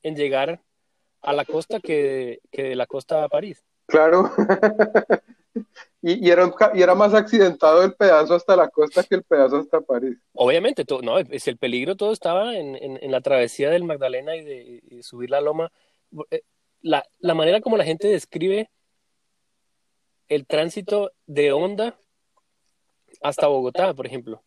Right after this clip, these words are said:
Speaker 2: Ajá.
Speaker 1: Como la gente empieza a cambiar, el clima empieza a cambiar, la, la, la, la fisionomía cambia.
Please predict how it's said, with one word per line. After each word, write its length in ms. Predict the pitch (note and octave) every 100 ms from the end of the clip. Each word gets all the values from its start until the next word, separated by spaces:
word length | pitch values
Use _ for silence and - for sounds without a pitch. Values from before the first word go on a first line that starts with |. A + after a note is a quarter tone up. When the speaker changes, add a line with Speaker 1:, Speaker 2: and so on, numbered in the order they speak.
| -
Speaker 2:
Ajá. 340 | B2 A2 B2+
Speaker 1:
Como 200 | F3 E3 D#3
la 60 |
gente 220 | D#3 D3+
empieza 240 | F#3+ F#3 G#3
a 20 |
cambiar, 440 | - D3 D3 D3+ C#3
el 140 | C3
clima 220 | - D#3+
empieza 220 | F3 F3 F3+
a 40 |
cambiar, 440 | D#3 C3+ D3 C#3 - _ _ _
la, 240 | - C#3 C3+
la, 400 | C#3+ C3+ C#3+ C#3 -
la, 280 | C3+ C3+
la 100 | C3+
fisionomía 640 | - D#3 - C#3+ C3+ F3+ E3+
cambia. 420 | D#3+ D#3+ C#3 A#2+